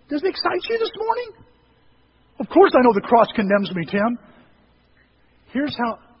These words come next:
being secure in the cross works for you and I, okay? By realizing that I've been condemned by God, that I have been judged by God,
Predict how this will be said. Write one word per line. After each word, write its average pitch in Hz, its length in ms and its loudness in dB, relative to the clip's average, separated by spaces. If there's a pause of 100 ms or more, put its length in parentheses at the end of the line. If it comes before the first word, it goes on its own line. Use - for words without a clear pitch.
(760)
being 233 200 -2
secure 233 440 -6
in 208 60 -4
the 180 80 -8
cross 190 320 -2 (100)
works 160 460 -10
for 143 100 -14
you 135 140 -14
and 135 100 -12
I, 127 280 -18
okay? 180 340 -4 (1500)
By 226 100 8
realizing 311 840 4
that 208 140 0 (180)
I've 339 160 2
been 269 200 0
condemned 240 600 2
by 254 140 0
God, 170 560 0 (2500)
that 208 100 0
I 240 280 6
have 175 100 -6
been 190 280 -6 (320)
judged 277 560 6
by 151 160 0
God, 147 460 -2